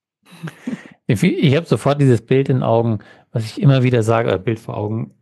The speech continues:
was ich immer wieder sage, es gibt, das ist so klassisch, es gibt immer zwei Seiten der Medaille. Und es,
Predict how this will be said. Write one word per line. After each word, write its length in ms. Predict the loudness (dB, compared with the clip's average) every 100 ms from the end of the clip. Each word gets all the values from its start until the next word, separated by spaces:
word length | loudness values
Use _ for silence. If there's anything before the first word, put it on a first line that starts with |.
| _
was 120 | -12 -4
ich 80 |
immer 100 | -2
wieder 160 | 0 0
sage, 340 | 2 0 0
es 300 | -6 -10 -14
gibt, 160 | -12 -12 _ _ -20 _ _
das 120 | -6
ist 120 | -2
so 100 | -2
klassisch, 560 | -4 -2 -2 0 -2 -2
es 140 | -6
gibt 180 | -8 -2
immer 260 | 0 0
zwei 300 | -2 -2 -2
Seiten 380 | 2 0 0 -4
der 100 | -6
Medaille. 600 | -6 -4 -2 0 -2 -6 _ _ _
Und 100 | -8
es, 240 | -8 -10